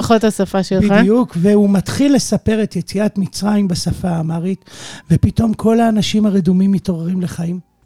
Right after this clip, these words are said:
Speaker 2: כולם פתאום מקשיבים ברוב קשב, הוא מספר בשפה האמהרית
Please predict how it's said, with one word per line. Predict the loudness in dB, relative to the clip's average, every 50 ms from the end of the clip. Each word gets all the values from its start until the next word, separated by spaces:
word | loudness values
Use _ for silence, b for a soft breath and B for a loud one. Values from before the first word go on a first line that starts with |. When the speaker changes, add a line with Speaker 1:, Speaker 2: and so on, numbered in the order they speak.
| _ _ B B B B B B B B B B -12 -6
Speaker 2:
כולם | -4 -2 0 0 0 0 -2 -4
פתאום | -6 -6 -4 -2 -2 -2
מקשיבים | -2 -2 -4 -6 -6 -4 -2 -2 0 2 2 2 2 2
ברוב | 0 2 2 0 0 0 -2
קשב, | -4 -6 -6 -4 -4 -4 -4 -4 -4
הוא | -4 -4
מספר | -4 -4 -6 -8 -8 -6 -2 0 0 0 0 -2 b b b b b b b b b
בשפה | -6 -4 -2 -2 -2 -2 -2 -2 -2 -2
האמהרית | 0 0 0 2 2 2 0 0 0 -2 -2 -4 -4